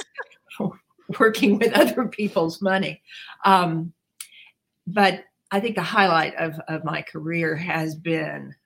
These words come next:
the progression to becoming a college professor and working with students in the classroom. Um, I taught basic principles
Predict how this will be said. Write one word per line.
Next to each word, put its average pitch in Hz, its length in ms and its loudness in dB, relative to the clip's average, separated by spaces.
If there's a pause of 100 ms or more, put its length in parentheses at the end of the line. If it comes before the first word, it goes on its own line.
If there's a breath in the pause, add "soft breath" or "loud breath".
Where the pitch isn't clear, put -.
(140)
the 147 480 -8 (400 soft breath)
progression 165 640 -4
to 156 560 -4 (100)
becoming 151 800 -6
a 139 400 -12 (560 soft breath)
college 165 840 -4 (260)
professor 156 800 -4 (220)
and 156 180 -6
working 156 560 -6
with 151 220 -8
students 160 760 -4
in 151 120 -10
the 151 60 -10
classroom. 147 520 -6 (200)
Um, 147 340 -8 (160)
I 160 80 -8
taught 151 320 -6 (180)
basic 170 480 -2 (720)
principles 170 420 -6